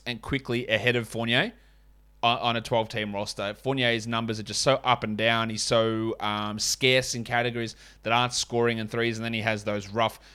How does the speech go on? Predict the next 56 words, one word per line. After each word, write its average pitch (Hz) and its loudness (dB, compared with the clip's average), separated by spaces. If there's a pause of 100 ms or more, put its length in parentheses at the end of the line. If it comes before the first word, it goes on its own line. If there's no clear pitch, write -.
(120)
shooting 120 0
nights 107 -4
which 107 -6
just - -6
blow 104 -2
you 101 -2
really 101 -6
up. 98 -6 (280)
Uh, 120 2
for 170 0
the 151 2
Pistons, 165 2
Jeremy 139 4
Grant 135 4
was 135 2
out. 139 6
He's 151 2
another 117 0
one. 110 0
I 123 6
don't 117 2
think 104 -4
he's 104 -4
playing 104 -4
again 104 -4
this 104 -6
year 107 0
with 104 -6
a, 98 -10
a 107 -6
strained 113 0
calf 107 -2
now 104 -4 (200)
and 117 4
knee 113 -2
soreness 113 -4 (300)
and 120 2
tanking 113 -4 (260)
and 120 2
bullshit. 117 -2 (340)
I 127 6
don't, 131 2 (100)
I, 127 2 (120)
I 139 8
wouldn't 170 4
drop 170 6
him 165 0
'cause 131 -6
we 123 -4
just 127 -4
haven't 127 -2
got 123 -2
anything 127 -2
further 123 0
on 131 4
that. 180 -2